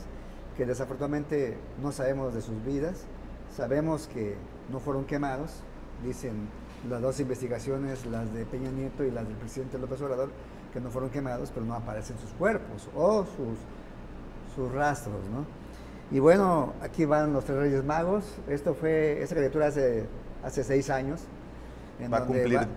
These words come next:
Speaker 2: va a cumplir diez este año el tema
Speaker 1: Ajá,
Speaker 2: de Yoxinapa,
Speaker 1: esto
Speaker 2: ¿no?
Speaker 1: fue hace seis años. Va Melchor, Gaspar y Baltasar y se preguntan que no ven la señal de la estrella blanca, ¿no? Que debe estar en, en el universo. Y el otro le contesta, bueno, seguramente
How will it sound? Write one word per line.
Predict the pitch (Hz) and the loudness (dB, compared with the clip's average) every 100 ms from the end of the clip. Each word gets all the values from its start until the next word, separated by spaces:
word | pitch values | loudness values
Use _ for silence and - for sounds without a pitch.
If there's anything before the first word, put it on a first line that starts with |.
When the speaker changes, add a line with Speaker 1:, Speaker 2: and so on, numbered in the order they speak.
| - | 2
Speaker 2:
va | 117 | 4
a | |
cumplir | 123 113 113 107 | 4 2 2 2
diez | 117 151 151 | 4 4 2
este | 123 - | -2 2
año | 113 117 | 2 2
el | 104 | 0
tema | 95 110 107 | 0 0 2
Speaker 1:
Ajá, | |
Speaker 2:
de | 98 | 2
Yoxinapa, | 98 - 101 107 | 0 -2 -2 -2
Speaker 1:
esto | 110 90 | 0 0
Speaker 2:
¿no? | |
Speaker 1:
fue | 123 | 0
hace | 120 117 | 0 0
seis | 131 | 2
años. | 131 156 208 - - - - - | 0 0 -4 -6 -10 -10 -10 -2
Va | 139 | 2
Melchor, | 143 120 147 135 | 2 2 2 4
Gaspar | 117 147 143 | 2 4 4
y | |
Baltasar | 135 131 156 151 143 196 196 - - - - - - - | 6 4 4 4 6 4 4 0 -6 -10 -12 -12 -12 -8
y | - | -6
se | - | -2
preguntan | - 135 156 160 170 156 | 4 6 6 2 2 2
que | - 135 123 117 | 4 4 4 2
no | 135 147 | 2 2
ven | 151 156 143 123 110 - - 127 | 2 2 0 -2 -6 -8 -8 -4
la | 127 | -2
señal | 143 131 156 208 190 | 0 2 4 4 4
de | 131 123 | 2 2
la | 117 117 | 2 -2
estrella | 113 160 151 | 0 4 6
blanca, | 143 185 220 208 147 | 6 4 4 2 0
¿no? | 127 135 | 0 -2
Que | 143 | 0
debe | 131 135 | 2 0
estar | 127 147 143 | 0 2 4
en, | 135 107 101 - - - - - | 2 0 -6 -10 -12 -10 -10 -6
en | 123 | -4
el | 123 | -2
universo. | 123 127 160 - - - - - - - - - | 0 0 0 -2 -10 -10 -10 -10 -12 -12 -12 -6
Y | 120 | 0
el | 123 | 4
otro | 147 160 151 | 6 4 2
le | 156 | 2
contesta, | 156 151 185 180 | 0 0 0 0
bueno, | 151 160 160 | 2 2 0
seguramente | 147 143 143 143 151 156 151 | 0 0 2 0 -2 -2 -2